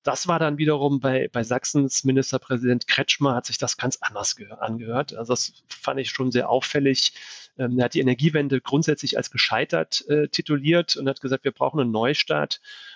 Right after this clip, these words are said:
Und der Neustart soll mit verlängerten, ähm, Laufzeiten für die Kohlekraftwerke, mit dem Wiedereinsatz der Atomkraftwerke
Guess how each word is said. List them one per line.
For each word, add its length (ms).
Und 80
der 100
Neustart 540
soll 300
mit 240
verlängerten, 800
ähm, 200
Laufzeiten 500
für 100
die 80
Kohlekraftwerke, 1400
mit 400
dem 140
Wiedereinsatz 680
der 140
Atomkraftwerke 1000